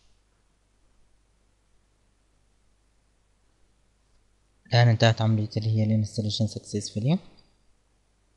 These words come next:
آه، راح يطلب منا بدنا نعمل run لل configuration wizard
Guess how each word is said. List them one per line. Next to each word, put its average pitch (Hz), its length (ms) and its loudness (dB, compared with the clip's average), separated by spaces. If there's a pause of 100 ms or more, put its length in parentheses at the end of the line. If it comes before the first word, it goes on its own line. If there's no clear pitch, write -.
(640)
آه، 110 300 4
راح 110 220 -2
يطلب 117 220 0
منا 110 220 4
بدنا 104 200 2
نعمل 104 460 2 (600)
run 107 80 2
لل 117 240 6
configuration 104 880 0
wizard 120 240 0